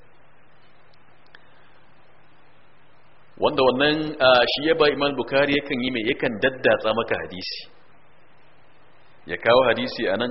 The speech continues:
sai kuma ya kawo shi a wani wuri, sai ya kawo shi a wani wuri. An gane? Saboda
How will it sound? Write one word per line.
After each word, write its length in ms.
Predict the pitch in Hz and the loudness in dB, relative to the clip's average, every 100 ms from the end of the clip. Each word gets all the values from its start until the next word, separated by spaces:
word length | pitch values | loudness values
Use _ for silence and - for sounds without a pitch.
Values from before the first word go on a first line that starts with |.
| - - | -8 -10
sai 160 | 113 | -10
kuma 180 | 110 123 | -6 -6
ya 60 | 110 | -2
kawo 160 | 110 | 0
shi 140 | 110 - | 0 -2
a 80 | 95 | -2
wani 160 | 104 | -2
wuri, 240 | 120 127 123 | -4 -6 -8
sai 160 | - 123 | -8 -8
ya 40 | |
kawo 200 | 113 113 | -2 -4
shi 120 | 117 - | -2 -6
a 40 | |
wani 200 | 85 87 | -8 -10
wuri. 180 | 87 90 - - - - - - - - - - - - - - - - - - - - - - - - - - - - - - - 95 | -12 -14 -18 -20 -20 -20 -20 -20 -20 -20 -20 -20 -20 -20 -20 -20 -20 -20 -20 -20 -20 -20 -20 -20 -20 -20 -20 -20 -20 -20 -20 -20 -12 -10
An 120 | 95 | 2
gane? 280 | 120 147 151 - - - - - - - - - - - - - - - | 2 2 -2 -12 -16 -20 -20 -20 -20 -20 -20 -20 -20 -20 -20 -20 -20 -16
Saboda 380 | - 120 117 110 | -6 -2 4 6